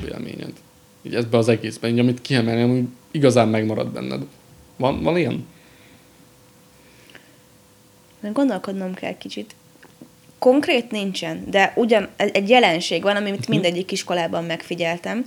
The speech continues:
Speaker 2: illetve több diákon is. Ez, amit mondtam korábban is, hogy amikor felcsillan a szemük, hogy ezt így tényleg ér, hogy az ő szavának van súlya, és ezt szabad és lehet csinálni.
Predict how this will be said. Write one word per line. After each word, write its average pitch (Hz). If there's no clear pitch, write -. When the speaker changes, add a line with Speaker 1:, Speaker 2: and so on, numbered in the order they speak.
Speaker 2:
illetve 180
több 185
diákon 170
is. 247
Ez, 196
amit 202
mondtam 196
korábban 180
is, 180
hogy 170
amikor 180
felcsillan 185
a 160
szemük, 160
hogy 185
ezt 175
így 175
tényleg 165
ér, 160
hogy 170
az 175
ő 180
szavának 165
van 160
súlya, 170
és -
ezt 170
szabad 170
és 165
lehet -
csinálni. 151